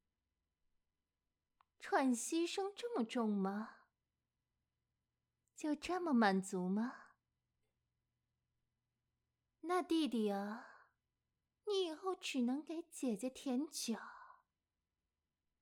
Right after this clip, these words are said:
只能在姐姐的脚下出来了，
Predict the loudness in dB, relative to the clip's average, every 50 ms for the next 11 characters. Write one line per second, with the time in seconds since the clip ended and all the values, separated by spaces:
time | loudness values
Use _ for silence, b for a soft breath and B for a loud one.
0 | _ _ _ _ _ _ _ -8 -2 0 2 4 4 4 4 4 4 2 0 0
1 | -2 -2 -2 -2 0 0 0 0 0 -4 -4 -6 -8 _ -10 -4 -2 -2 -2 -2
2 | -4 -6 -6 -6 -6 -6 -6 -6 -4 -4 -4 -4 -6 -6 -8 -10 -12 -18 -20 -20
3 | _ _ _ _ _ _ _ _ _ _ _ _ _ _ _ _ _ _ _ -12
4 | -12 -8 -2 2 4 4 4 4 4 4 2 2 0 -2 -2 -4 -6 -6 -10 -14
5 | -18 -20